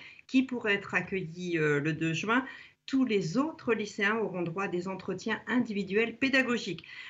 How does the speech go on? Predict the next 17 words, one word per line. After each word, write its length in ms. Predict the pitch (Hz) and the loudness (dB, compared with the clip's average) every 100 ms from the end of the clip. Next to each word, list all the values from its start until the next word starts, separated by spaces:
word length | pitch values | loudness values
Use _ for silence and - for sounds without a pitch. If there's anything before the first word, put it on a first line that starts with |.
| - 240 | -12 0
En 140 | 254 | 2
Gironde, 340 | 254 247 226 | 4 2 0
la 100 | 190 | 0
grande 240 | 170 185 190 | 0 0 0
majorité 460 | 180 180 175 175 | 0 -2 -4 -2
des 220 | 160 160 175 | -2 0 -2
écoles 240 | 180 156 | -2 -4
sont 260 | 165 143 151 | -2 -2 -2
aujourd'hui 500 | 135 156 143 156 - | -2 -2 -2 -4 0
ouvertes, 540 | 233 175 170 233 - | 0 4 4 4 0
huit 160 | 196 202 | -8 -10
cent 280 | - 208 190 | -8 -8 -8
soixante-dix-sept 880 | - 247 247 240 226 220 - 196 190 | -4 -4 -4 -2 -2 -4 -2 -2 -2
sur 180 | 165 | -2
neuf 200 | 156 156 | 0 0
cent 180 | - 147 | -2 -6
onze. 360 | 170 196 254 | -2 2 2